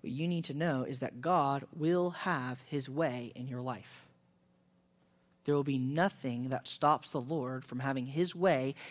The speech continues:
in your life. God is saying, once you are his, you are always his.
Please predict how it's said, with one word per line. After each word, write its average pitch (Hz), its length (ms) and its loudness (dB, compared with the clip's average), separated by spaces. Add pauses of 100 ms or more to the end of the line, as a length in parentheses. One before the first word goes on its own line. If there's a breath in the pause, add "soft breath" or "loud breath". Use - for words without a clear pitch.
(120 loud breath)
in 139 140 -2
your 143 160 2
life. 151 540 -2 (1500 soft breath)
God 139 140 2
is 127 100 -2
saying, 156 460 2 (100)
once 147 240 -2
you 180 100 6
are 170 100 8
his, 139 460 2 (140)
you 156 220 4
are 160 180 4
always 170 540 2
his. 110 420 -8